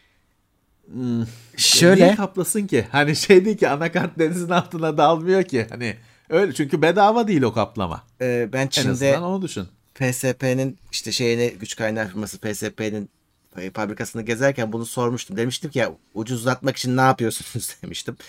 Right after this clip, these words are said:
Speaker 2: Çünkü üretim bandı aynı. Bana, e, bir makine gösterdiler. P C B'nin üzerine o kaplamadan yapıyor. Diyor ki, "Bak bu kaplamayı yaparsak nemli ortamlarda bu alette, e, korunur," e, demişti.
Speaker 1: Ama
Speaker 2: Ama
Speaker 1: şu kadar maliyet.
Speaker 2: Evet,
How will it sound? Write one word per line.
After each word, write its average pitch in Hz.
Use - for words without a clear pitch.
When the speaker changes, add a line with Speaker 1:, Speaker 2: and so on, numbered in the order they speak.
Speaker 2:
Çünkü 113
üretim 117
bandı 117
aynı. 117
Bana, 156
e, 120
bir 143
makine 143
gösterdiler. 117
P 147
C 143
B'nin 147
üzerine 139
o 170
kaplamadan 151
yapıyor. 107
Diyor 180
ki, 175
"Bak 143
bu 131
kaplamayı 143
yaparsak 185
nemli 147
ortamlarda 151
bu 170
alette, 131
e, 131
korunur," 170
e, 113
demişti. 107
Speaker 1:
Ama 117
Speaker 2:
Ama 196
Speaker 1:
şu -
kadar 123
maliyet. 190
Speaker 2:
Evet, 165